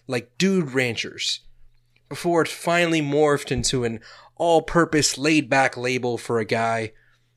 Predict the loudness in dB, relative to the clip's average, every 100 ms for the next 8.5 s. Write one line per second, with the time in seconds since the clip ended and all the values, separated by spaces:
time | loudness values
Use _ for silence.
0 | _ _ _ _ _ _ -16 -4 0 2
1 | 2 0 -2 -2 -2 0 -2 -2 -4 0
2 | 2 2 -2 -4 -2 -2 -2 -6 -8 -6
3 | -2 -2 -2 0 2 2 -2 -8 -14 -20
4 | -14 -8 -6 -6 -6 -4 -2 2 2 2
5 | -2 2 4 4 2 2 4 4 4 0
6 | -6 -12 -8 -4 -4 -2 -4 -4 -10 -12
7 | -10 -4 -4 -2 -4 -4 -6 -6 -8 -10
8 | -12 -10 -8 -8